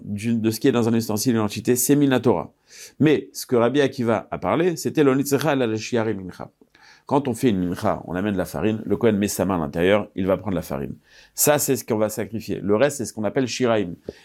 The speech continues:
Et c'est quelque chose qui va chez le Kohen. Donc, shiari mincha, ces restes-là, euh, de les considérer comme une entité, ça, c'est midérabanan.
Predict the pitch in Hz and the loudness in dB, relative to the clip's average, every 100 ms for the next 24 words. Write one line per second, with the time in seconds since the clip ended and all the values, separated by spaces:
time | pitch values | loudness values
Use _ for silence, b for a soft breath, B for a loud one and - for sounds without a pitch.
0 | - 120 131 - - 107 92 85 90 123 | 0 4 4 0 -4 -2 -2 -4 -4 -4
1 | 110 104 92 - 113 110 95 - - _ | 0 0 0 2 2 4 2 2 -8 _
2 | _ _ _ _ _ - - B B B | _ _ _ _ _ -16 -16 B B B
3 | 131 143 - - _ - 131 135 170 151 | 2 2 2 -6 _ -4 2 4 4 2
4 | 120 117 120 87 - - 131 127 - 135 | -2 0 0 0 -8 -4 0 0 0 -2
5 | 104 78 - B B B B - 101 101 | -2 -4 -12 B B B B 0 4 4
6 | 95 101 110 - - 101 113 117 120 165 | 2 -4 -10 -10 -6 2 4 4 4 0
7 | - 131 120 117 120 127 117 113 139 185 | 2 2 2 2 2 0 -2 0 2 2
8 | 196 - - - 226 180 170 131 107 95 | 0 -8 -4 2 2 2 -2 -4 -2 -2
9 | 80 67 | -4 -8